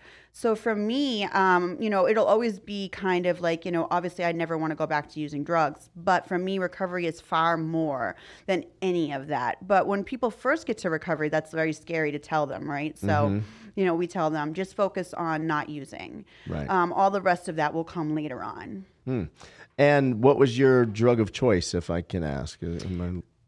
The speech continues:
Speaker 1: Yeah, so, um, I, at the end, I was an I V heroin and cocaine addict.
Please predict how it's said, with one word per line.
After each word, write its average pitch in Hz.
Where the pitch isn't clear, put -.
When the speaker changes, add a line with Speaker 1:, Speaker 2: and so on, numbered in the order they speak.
Speaker 1:
Yeah, 294
so, 240
um, 220
I, 262
at 226
the 240
end, 208
I 180
was 180
an 180
I 180
V 175
heroin 165
and 165
cocaine 160
addict. 135